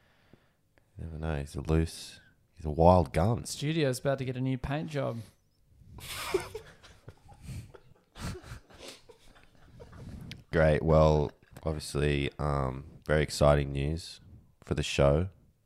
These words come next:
Speaker 1: and for us. Gonna put that money c-, to good use. Um, I'm already crunching the numbers, thinking what I'm gonna do with my share. So,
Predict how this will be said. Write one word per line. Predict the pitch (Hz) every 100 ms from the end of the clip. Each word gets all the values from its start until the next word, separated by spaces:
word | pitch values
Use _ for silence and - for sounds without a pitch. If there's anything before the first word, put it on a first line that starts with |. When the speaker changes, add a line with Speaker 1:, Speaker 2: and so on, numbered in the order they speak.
| _ -
Speaker 1:
and | 80
for | 73 87
us. | 113 - - - _ _ _ _ _ _ _ _ _ _ -
Gonna | 67
put | - 87
that | 73
money | 64 76 73 -
c-, | - -
to | -
good | 85 -
use. | 73 69 57 - - - - - _ _ _ _
Um, | - 65 62 60 - - _ _ - -
I'm | 69
already | 71 73
crunching | 69 - 64 -
the | 65
numbers, | 60 58 50 -
thinking | - -
what | 57
I'm | 53 64
gonna | 62
do | - 67
with | 69
my | 67 69
share. | - 80 82
So, | 73 -